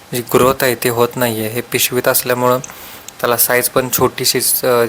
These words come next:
थोडीशी छोटी पिशवी आहे ही, त्यामुळे ही जी ग्रोथ होईना झाली आहे. मग आपण आता ह्याला एक व्यवस्थित आपण हे टाकी शोधलेली आहे ह्या साईडला, तर आपण ह्यात ते लावायचं आहे.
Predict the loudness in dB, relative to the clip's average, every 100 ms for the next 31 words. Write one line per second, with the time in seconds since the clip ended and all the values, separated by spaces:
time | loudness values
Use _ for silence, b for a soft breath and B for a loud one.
0 | 0 0 0 -2 -4 -4 -2 -4 -2 0
1 | 2 0 -2 -6 B B B B B -2
2 | 0 0 -2 -2 -2 0 0 0 -2 0
3 | 0 -2 -2 -6 -4 -4 -2 -2 -2 -4
4 | -4 0 2 2 0 0 2 2 0 -2
5 | -2 -4 -2 0 0 0 0 0 0 2
6 | 2 2 0 -2 -4 -4 B B B B
7 | B -2 0 2 0 -2 -6 -4 0 4
8 | 4 4 4 2 0